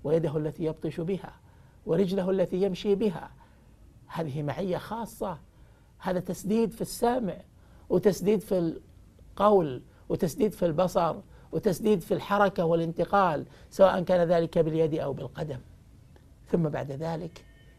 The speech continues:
"ولئن استنصرني لأنصرنه، وإن استعاذني لأعيذنه". إنها منحة عظمى أن يدرك العبد هذه المنزلة، منزلة أن يحبك الله عز وجل. ولهذا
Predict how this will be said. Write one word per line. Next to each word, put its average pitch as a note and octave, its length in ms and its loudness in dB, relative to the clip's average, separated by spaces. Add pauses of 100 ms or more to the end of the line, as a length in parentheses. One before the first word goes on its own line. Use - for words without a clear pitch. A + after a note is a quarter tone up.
(440)
"ولئن E3 340 -2
استنصرني F#3 920 -2
لأنصرنه، A#3 840 2 (680)
وإن D3+ 180 0
استعاذني C#3+ 800 -4
لأعيذنه". F#3 720 -6 (180)
إنها D3 320 -6
منحة D3+ 540 -8 (680)
عظمى G#3 800 0 (1160)
أن D3+ 80 -2
يدرك C#3+ 360 -6
العبد C3+ 300 -8
هذه A2+ 280 -12
المنزلة، - 400 -16 (100)
منزلة G3 500 2 (720)
أن D3+ 200 0
يحبك C3 520 -6
الله C3 280 -6
عز B2 320 -8
وجل. A#2+ 300 -10
ولهذا B3 680 10